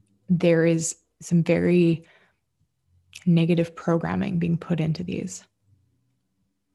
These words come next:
And the thing is, is that it's not at a level where you're, it's not like your pharmacist sitting there being like, "I'm gonna put all of my dark energy into this like a,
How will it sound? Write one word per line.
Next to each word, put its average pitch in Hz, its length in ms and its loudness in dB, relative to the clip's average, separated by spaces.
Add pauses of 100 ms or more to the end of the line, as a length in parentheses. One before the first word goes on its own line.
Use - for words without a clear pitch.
(720)
And 185 160 8
the 170 60 0
thing 196 220 4
is, 175 160 4
is 165 120 0
that 165 160 4
it's 160 180 0
not 196 320 4
at 175 60 -2
a 175 80 2
level 170 500 2
where 160 500 0 (300)
you're, 160 200 0
it's - 240 -6
not 190 180 4
like 151 140 0
your 175 100 0
pharmacist 175 680 -2
sitting 175 320 2
there 170 360 -2 (500)
being 170 180 -2
like, 175 220 -6 (340)
"I'm 180 300 0
gonna 160 420 -2 (300)
put 175 160 -4
all 175 160 2
of 180 80 0
my 170 140 2
dark 170 360 -2
energy 185 520 2
into 180 220 0
this 185 360 -2
like 190 160 -12
a, 156 120 -10